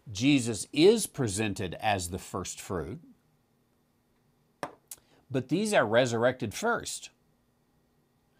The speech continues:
Are they part of the first fruit? You could, you know, you can use fruit in that sense. You can in Greek as well.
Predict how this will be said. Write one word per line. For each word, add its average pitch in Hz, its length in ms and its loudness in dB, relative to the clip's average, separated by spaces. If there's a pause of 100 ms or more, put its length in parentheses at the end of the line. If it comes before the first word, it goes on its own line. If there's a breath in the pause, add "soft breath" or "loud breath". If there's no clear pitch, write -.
(360 soft breath)
Are 131 180 10
they 131 140 2
part 214 420 6
of 196 520 6
the 120 80 -4
first - 420 -6
fruit? 127 320 -2
You 220 180 -2
could, 160 200 -4 (240 loud breath)
you 208 100 -4
know, 123 80 2
you 107 180 0
can 110 140 -4
use 101 260 -2
fruit 113 440 0
in 110 200 -4
that 76 240 -4
sense. 95 340 -6
You 90 60 -10
can 80 220 -10
in 67 120 -10
Greek 82 280 -6
as 76 100 -6
well. 120 300 4